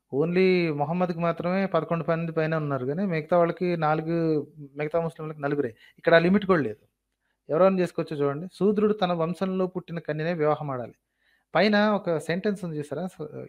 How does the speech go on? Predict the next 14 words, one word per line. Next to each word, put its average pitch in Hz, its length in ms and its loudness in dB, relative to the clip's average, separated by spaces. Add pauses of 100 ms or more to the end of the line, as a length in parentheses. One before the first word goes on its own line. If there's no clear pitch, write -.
(140)
ఈ 123 400 -8 (440)
సంస్కృతంలో 165 480 -2
అది 143 160 2
చదవండి. 160 320 2 (160)
"హీనజాతి 185 460 4
స్త్రియం 170 460 -4 (240)
మహోదుద్వహంతో 156 1800 0 (240)
ద్విజాయతః." 143 640 2 (480)
ఆ 151 60 4
వర్డ్ 175 240 4
యొక్క 180 200 -2
మీనింగ్ 160 260 -4
కాసేపట్లో 139 400 -4
చూద్దాం. 123 380 -12